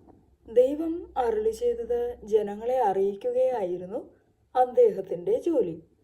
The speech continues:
ജനങ്ങളെല്ലായ്പ്പോഴും ദൈവവചനം കേൾക്കുവാൻ താല്പര്യപ്പെട്ടിരുന്നില്ല. എന്നാൽ യെശയ്യാവ്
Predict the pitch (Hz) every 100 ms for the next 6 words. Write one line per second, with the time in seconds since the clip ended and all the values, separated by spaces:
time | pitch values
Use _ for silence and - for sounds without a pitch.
0 | _ _ _ _ - 214 220 226 269 277
1 | 285 277 277 277 277 277 277 277 427 220
2 | 208 208 208 214 240 247 262 240 262 262
3 | 269 277 359 359 392 - - - 247 277
4 | 285 - - - - - - - - _
5 | _ 254 254 269 269 262 - 269 277 277
6 | 349